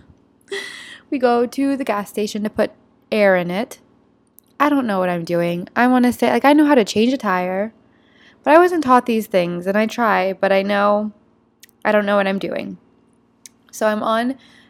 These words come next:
FaceTime with Josh and trying to figure out how to put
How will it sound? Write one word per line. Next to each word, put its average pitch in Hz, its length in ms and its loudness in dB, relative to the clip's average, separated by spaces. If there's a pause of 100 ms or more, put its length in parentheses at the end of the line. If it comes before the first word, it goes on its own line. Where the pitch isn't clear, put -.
(120)
FaceTime 214 520 -4
with 202 240 -10
Josh 202 680 -4 (760)
and 208 380 -4
trying 220 220 -4
to 247 60 -8
figure 277 180 -2
out 240 120 0
how 233 80 -4
to 240 60 -6
put 220 300 -4